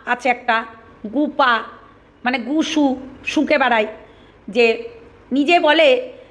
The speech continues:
যে নাকি ও রক্ষক ভক্ষক হতে পারেনি।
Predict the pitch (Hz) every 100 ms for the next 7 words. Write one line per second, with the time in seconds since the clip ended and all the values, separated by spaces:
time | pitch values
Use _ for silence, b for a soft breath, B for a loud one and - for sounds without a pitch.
0 | _ 220 285 285 285 339 339 294 339 403
1 | - - - - - - 214 262 262 -
2 | 349 226 247 - 330 285 320 311 226 208